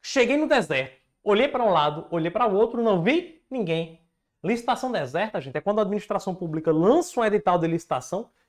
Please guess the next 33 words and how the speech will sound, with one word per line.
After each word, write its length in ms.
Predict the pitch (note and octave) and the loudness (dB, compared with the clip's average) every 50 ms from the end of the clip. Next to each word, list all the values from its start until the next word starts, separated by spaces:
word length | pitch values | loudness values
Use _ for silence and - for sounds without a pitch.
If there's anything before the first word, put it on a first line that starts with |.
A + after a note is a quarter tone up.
| _ | _
e 100 | - C#4 | -4 0
não 140 | C4+ C#4+ D4 | 2 4 4
aparece 420 | D4 D4 D4 C#4 C4+ C4+ C4+ - | 4 4 2 2 2 0 -2 -4
ninguém. 440 | D4 D#4 D4 B3 G#3+ A3 A3 - _ _ _ _ _ _ _ _ _ _ _ _ _ _ _ _ _ _ _ _ _ _ _ _ _ _ _ - | -4 -4 -2 -2 -2 -4 -6 -10 _ _ _ _ _ _ _ _ _ _ _ _ _ _ _ _ _ _ _ _ _ _ _ _ _ _ _ -4
Nenhuma 300 | F3+ G3 G3 G3 G3+ G3 | 0 0 2 2 2 0
proposta. 500 | G3+ G#3 F3+ - - C3 C#3+ C#3+ - - _ _ _ _ _ _ _ _ _ _ _ _ | 0 -4 -4 -4 -6 -8 -8 -8 -12 -20 _ _ _ _ _ _ _ _ _ _ _ _
Então 300 | F3+ C#3+ - F3 - G#3 | -10 -6 -4 2 2 2
é 20 | |
quando 260 | G3 G3+ G3+ G3+ F#3+ F#3 | 4 4 2 2 4 4
não 220 | F#3 A#3 C#4 C#4 | 4 4 4 4
surgiram 760 | - - - - A#3+ G3+ E3+ D#3 F3 B3+ D#4+ E4+ D#4 D4 C#4+ | 2 -2 -2 0 0 2 2 2 2 2 2 2 2 2 2
licitantes, 720 | C#4 - - D4+ C#4 - F#3+ G3 A3+ - - - - - _ _ _ | 0 0 -2 -6 -6 -4 -4 -4 -4 -6 -12 -20 -20 -20 _ _ _
não 120 | - F4 F4 | -6 -6 -4
surgiu 280 | F4 - E4 C4+ D#4+ | -2 -2 -2 -2 -2
ninguém. 400 | E4+ F4+ E4+ C4+ B3 B3+ B3+ B3+ - _ _ _ _ _ _ _ _ - E3+ | -2 -4 -4 -4 -6 -8 -8 -12 -20 _ _ _ _ _ _ _ _ -10 -8
Então 160 | B3 A#3 D4+ | -2 0 0
o 40 | D4+ | 2
que 60 | D#4 | 2
é 60 | D#4+ D4+ | 2 2
que 60 | C#4+ | 2
vai 80 | D4+ | 0
acontecer 400 | D4 D4 D4+ C#4+ D4 D4 - - | 0 0 0 0 0 0 2 2
aqui? 180 | D4 C4 - - | 0 0 0 2
Vejam 240 | D#3+ G3 A#3+ B3+ A3+ | 2 2 4 2 0
só, 260 | - - B2 - - _ | -2 -6 -10 -10 -4 _
a 100 | - G3+ | 0 0
administração 560 | A3+ A#3 C4 B3+ - - B3+ A#3 - A#3+ G#3+ | 0 0 -4 -6 -4 -4 -4 -2 -2 -2 -4
pública 420 | - G#3 G3+ G3 G#3+ G#3 - G#3+ - _ _ _ _ _ _ | -2 -4 -4 -4 -4 -4 -6 -8 -10 _ _ _ _ _ _
lança 480 | G3+ G3+ A3 C4 D#4+ F#4+ F#4 F#4 - | 4 6 8 8 8 6 6 4 2
um 80 | D4+ C#4+ | 2 2
edital 360 | C#4+ C#4 C4+ C4+ - A#3 B3+ | 2 0 0 0 0 2 2
de 60 | B3 | 0
licitação. 600 | C4 C#4 B3+ - - C#4+ C4 - - - C3 C3 | -2 -4 -6 -4 -4 -4 -4 -4 -6 -12 -14 -14